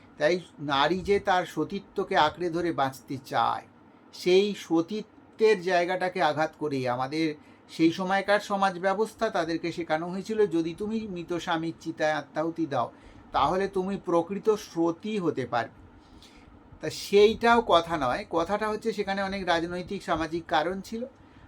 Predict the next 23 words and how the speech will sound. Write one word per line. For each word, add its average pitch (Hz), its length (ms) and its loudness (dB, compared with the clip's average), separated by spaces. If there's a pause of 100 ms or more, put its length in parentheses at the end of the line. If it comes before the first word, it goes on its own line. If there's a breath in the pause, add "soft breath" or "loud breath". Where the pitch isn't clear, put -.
(100)
আর 139 340 6 (100)
অনেক 202 340 -2
নারী 208 440 2
বা 156 200 4
অনেক, 180 400 -2
আহ, 156 360 4
সেই 160 220 0
সময় 190 300 -4
অল্প 156 380 -2
বয়সী 208 380 0
মেয়েদের 196 400 -6
যেহেতু 185 300 -6
বিয়ে 180 240 -2
দেয়া 202 220 0
হতো, 147 360 -6 (380 loud breath)
তাই 170 160 2
তারা 175 360 4
এত 196 160 0
গূঢ় 185 540 2
তত্ত্ব 196 480 -2
কথা 202 260 2
বুঝতো 170 460 -2
না, 120 280 0